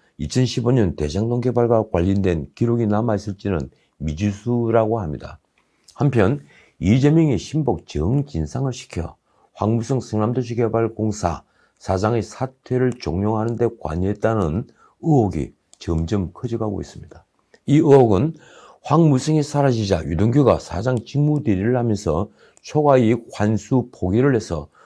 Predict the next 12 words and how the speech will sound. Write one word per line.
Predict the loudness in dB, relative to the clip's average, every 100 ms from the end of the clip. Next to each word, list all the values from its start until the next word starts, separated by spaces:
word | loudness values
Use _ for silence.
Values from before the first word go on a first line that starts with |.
| _ -12
화천대유에 | -12 -4 -2 2 4 6 6 6 2 -4
천문학적 | -10 -4 0 2 2 2
이익을 | 2 2 2 2
몰아준 | 4 2 2 -2
것과 | -4 2 4 4 0 _ _
직결되어 | -6 -2 2 4 4 2
있습니다. | 0 -10 -18 -18 -20 _ _ _ -20 _ _ _ -10
만약 | 0 4 6
이재명이 | 6 6 6 6 6
황무성을 | 2 0 -2 -2 -2 -2 -2
쫓아내는 | -6 -4 -2 0
데 | 0